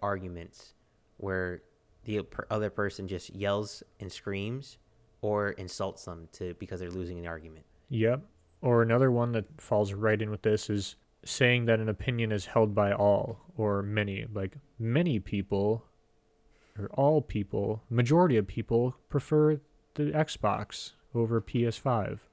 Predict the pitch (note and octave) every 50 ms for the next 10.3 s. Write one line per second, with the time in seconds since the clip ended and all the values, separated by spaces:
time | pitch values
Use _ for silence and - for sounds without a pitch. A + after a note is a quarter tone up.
0 | _ _ _ _ _ _ - G2+ G2 - - G#2+ G#2 G2+ - - _ - A2+ A2+
1 | - A#2+ A#2 A2 A2 - - - - G#2+ G#2+ A#2+ C3+ C3+ - - - A#2+ - -
2 | A2+ G#2 A2+ A2 - A#2+ A2 - G#2 G#2+ G#2+ G#2 F#2+ - A2 G2+ - - A2 G#2+
3 | - - - G2+ G2 - - - - - - - _ - G#2 G2 F#2+ F#2+ F#2 -
4 | - - G2+ G2+ F#2+ F#2 G2 F#2 F2+ - F#2+ F#2 F#2+ F2+ F2 - _ _ _ _
5 | _ _ _ _ - - - G2 F#2+ F#2+ - F#2+ F2 - - - - - - _
6 | _ _ _ _ - G#2 F#2+ E2+ F#2 F#2 - - F#2 F2+ - F#2 F2 - - F#2+
7 | F2+ F2 E2+ - F2 E2+ E2+ E2 F2 F2 E2+ F2 F2 F2 - _ _ _ _ _
8 | _ _ _ _ _ _ _ _ _ _ _ _ _ _ _ _ - A#2 A#2 A#2+
9 | C3+ - _ _ _ - C#3 D3 D#3 D3+ D#3 D#3 C#3+ C#3 C3+ C3 C#3 C#3 C#3 C#3+
10 | C#3 C3+ B2+ B2 A#2